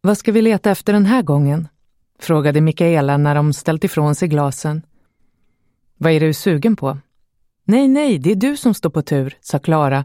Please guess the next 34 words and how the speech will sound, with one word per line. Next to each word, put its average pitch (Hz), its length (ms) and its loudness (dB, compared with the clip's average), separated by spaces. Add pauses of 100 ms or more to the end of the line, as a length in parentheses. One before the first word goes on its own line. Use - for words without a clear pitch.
(160)
och - 400 -4
viftade 151 360 0
med 151 120 2
händerna 151 440 2
i 160 40 2
luften. 147 500 -4 (380)
"Jag 170 160 0
har 240 120 2
träffat 202 400 -2
två 247 260 0
män, 147 300 0 (200)
du 180 120 0
ligger 214 260 2
en 202 200 2
efter." 143 380 -4 (840)
"Nu 226 440 4
ska 220 200 -2
vi 208 80 2
hitta 185 320 0
den 220 320 2
man 165 480 2
som 151 260 -2
kan 151 220 0
tillfredsställa 156 800 -2
dina 151 260 2
största - 600 -4
sexfantasier." 143 1040 -2 (760)
"Okej, 139 500 -2 (460)
det 185 280 2
var 170 140 2
kanske 170 280 0
väl 165 320 2
höga 143 300 0
krav. 147 400 -2